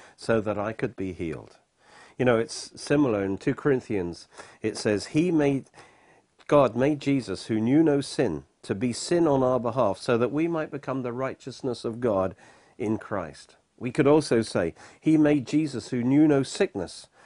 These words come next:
to be sick on our behalf, so that we might be made the health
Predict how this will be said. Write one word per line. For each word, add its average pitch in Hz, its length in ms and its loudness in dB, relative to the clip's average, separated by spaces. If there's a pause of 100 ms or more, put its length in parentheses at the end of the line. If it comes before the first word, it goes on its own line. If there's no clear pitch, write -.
(180)
to 139 160 0
be 131 300 -2 (680)
sick - 600 -4 (360)
on 117 160 4
our 127 160 6
behalf, 110 540 -2 (220)
so 127 220 2
that 117 160 2
we 147 200 0
might 123 280 -4
be 107 140 -8
made 104 300 -4
the 92 140 -4
health 98 520 -2